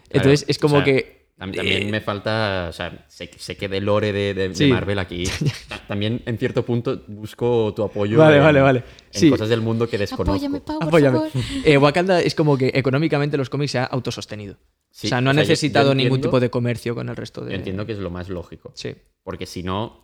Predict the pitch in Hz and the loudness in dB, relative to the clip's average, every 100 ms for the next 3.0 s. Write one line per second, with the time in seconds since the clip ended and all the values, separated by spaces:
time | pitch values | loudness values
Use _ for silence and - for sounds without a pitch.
0 | - - 87 - 95 90 101 95 90 104 | -20 -14 -12 -12 -14 -12 -8 -6 -4 -4
1 | 98 101 104 98 101 196 196 196 190 190 | -2 -2 -2 -2 -2 -2 -4 -4 -4 -2
2 | 185 185 180 180 - 127 120 214 170 - | -4 -4 -8 -8 -6 -4 -4 -6 -8 -12